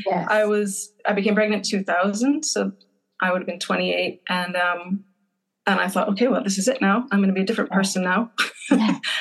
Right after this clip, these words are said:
Speaker 2: "I'm gonna get super healthy." Um, I immediately stopped drinking, and I, I kept tons of journals from that time. So I know from reading them back that, like, I got a clear head straight away. I knew it. I knew it was because of alcohol.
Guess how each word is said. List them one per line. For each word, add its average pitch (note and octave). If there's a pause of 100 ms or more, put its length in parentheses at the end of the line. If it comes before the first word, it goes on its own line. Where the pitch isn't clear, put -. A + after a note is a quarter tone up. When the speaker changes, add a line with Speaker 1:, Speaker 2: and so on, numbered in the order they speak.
(160)
Speaker 2:
"I'm G#3+
gonna G3
get G3
super G3 (100)
healthy." G3+ (520)
Um, F3+
I G#3+
immediately G3+
stopped F3+
drinking, G#3 (160)
and F3+
I, - (160)
I F#3+
kept G3
tons A#3
of F3
journals F3+
from F3+
that F3
time. F3+
So - (220)
I G3
know F3+
from F3+
reading F#3
them F3+
back G3
that, -
like, - (840)
I F#3+
got F#3+
a G3
clear F#3
head F3+
straight F#3
away. F#3 (120)
I F#3
knew F3+
it. G#3 (120)
I F3+
knew F3+
it E3
was G3
because F#3+
of F3
alcohol. F#3+